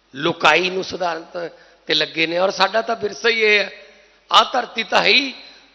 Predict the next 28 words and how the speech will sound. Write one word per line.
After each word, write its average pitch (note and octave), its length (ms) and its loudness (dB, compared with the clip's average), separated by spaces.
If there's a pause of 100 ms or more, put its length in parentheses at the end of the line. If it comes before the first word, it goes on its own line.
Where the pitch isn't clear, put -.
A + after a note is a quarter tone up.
(240)
ਜ਼ੁਲਮ G3 360 0
ਦੇ A3 100 2
ਖਿਲਾਫ G3 360 0
ਲੜਨ F#3 300 -6
ਦੀ F#3+ 120 -10
ਤੇ G3+ 120 -8
ਗਰੀਬਾਂ F3+ 380 -4
ਦੇ F#3+ 80 0
ਹੱਕ F3 220 -4
'ਚ F3+ 140 -14
ਖੜਨ F3 220 -6
ਦੀ A3+ 100 -10
ਧਰਤੀ F#3+ 380 -10
ਹੈ F3+ 60 -8
ਇਹ। - 120 -12 (800)
ਇਹ F3+ 100 -6
ਧਰਤੀ G3+ 360 -8 (1080)
ਅਨੰਦਪੁਰ E3+ 340 -6
ਸਾਹਿਬ F3 260 -2
ਦੀ F3+ 140 -10
ਧਰਤੀ E3 380 -8
ਹੈ। - 80 -20 (2000)
ਸਾਡੇ E3+ 320 -4
ਗੁਰੂਆਂ G3 380 -2
ਨੇ A3 80 -2
ਸਾਨੂੰ G3+ 300 0
ਇਹੀ G3+ 140 0
ਦੱਸਿਆ, G3+ 420 -6